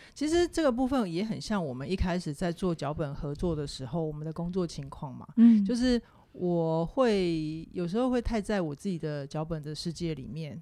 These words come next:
Speaker 2: 嗯。
Speaker 1: 但当你收到脚本跟你想的不一样的时候，你其实也就很直接的去说出你的感受。
Speaker 2: 是。
Speaker 1: 对，但其实你那时候表达的感受会让我，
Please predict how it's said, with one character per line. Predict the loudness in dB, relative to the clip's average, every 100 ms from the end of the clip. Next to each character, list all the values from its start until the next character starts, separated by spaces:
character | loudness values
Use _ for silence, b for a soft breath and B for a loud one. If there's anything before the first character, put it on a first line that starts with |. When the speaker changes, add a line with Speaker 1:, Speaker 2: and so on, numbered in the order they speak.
| 6
Speaker 2:
嗯。 | 8
Speaker 1:
但 | 8 4 b b b -10 0
当 | 2 2
你 |
收 | 2 2
到 | 4 4
脚 | 2
本 | 2 0 -2 -4
跟 | 2 4
你 | 4
想 | 2 -4
的 | -4
不 | -2 0
一 | 2
样 | 0 0
的 |
时 | -4 -2
候， | -2 -2
你 | -4
其 | 0 2
实 | 4
也 | 2
就 | 4 4
很 | 2
直 | 0 2
接 | 6 6
的 | 6
去 | 6
说 | 6 4
出 | 4
你 | 2 0
的 | -6
感 | -6 -6
受。 | 2 2 2 _ -6
Speaker 2:
是。 | 2 2 2
Speaker 1:
对， | 0 2
但 | 2 0
其 | 0
实 | 0 0 -2 b b
你 | 0
那 | 2
时 | 2
候 | 2
表 | 0 0
达 | -2
的 | -2
感 | -2 -4 -4
受 | 0 0
会 | 2 2
让 | 0 -2
我， | -4 -6 -8 -10 -16